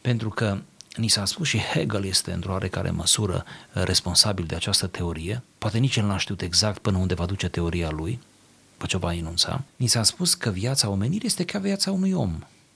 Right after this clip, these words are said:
În antichitate am fost copii, apoi în evul mediu am fost adolescenți,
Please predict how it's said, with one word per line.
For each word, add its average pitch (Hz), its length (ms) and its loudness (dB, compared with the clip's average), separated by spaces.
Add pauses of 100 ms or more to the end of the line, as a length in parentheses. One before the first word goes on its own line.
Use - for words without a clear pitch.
(640)
În 120 100 2
antichitate 120 540 0
am 113 60 4
fost 101 220 0
copii, 139 420 -2 (1160)
apoi 110 280 4
în 104 60 4
evul 104 260 4
mediu 101 240 2
am 95 60 2
fost 104 220 0
adolescenți, 92 760 0